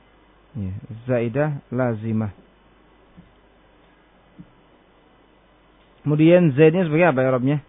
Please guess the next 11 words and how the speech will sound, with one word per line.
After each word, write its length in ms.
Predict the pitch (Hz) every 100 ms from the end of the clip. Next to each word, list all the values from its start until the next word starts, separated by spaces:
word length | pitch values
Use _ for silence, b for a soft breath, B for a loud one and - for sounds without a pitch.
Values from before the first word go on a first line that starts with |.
| _ _ _ _ _ _ -
Fa'ilnya 460 | 131 131 165 147 117
dia. 160 | 104 87 _ _ _ _ _ _ _ _ _ _ _ _ _ _ - - _ _ _ _ _ _ _ _ -
Secara 180 | 120 120
dari 320 | 117 117 117
sisi 160 | 117
lafaznya 380 | 123 113 120 117
majrur, 580 | 117 110 123 120 170 180
dari 240 | 120 107
sisi 560 | 104 113 104 113 104 107 107 -
apa? 320 | 120 120 160 - _ _ _ _
Mananya 400 | - 120 123 131